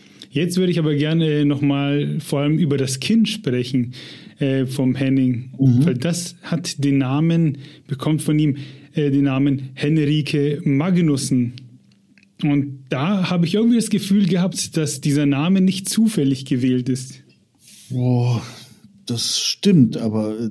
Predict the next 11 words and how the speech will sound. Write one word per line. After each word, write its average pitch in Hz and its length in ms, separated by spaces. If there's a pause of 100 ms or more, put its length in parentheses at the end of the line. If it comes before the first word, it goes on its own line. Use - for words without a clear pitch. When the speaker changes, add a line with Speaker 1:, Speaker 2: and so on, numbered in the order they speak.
Speaker 2:
das 110 220
hat 120 180
w-, 110 220
mehr 127 300
was 143 160
mit 131 140
meinem 127 280
Geschmack 120 440
zu - 180
tun, 165 340
als 127 460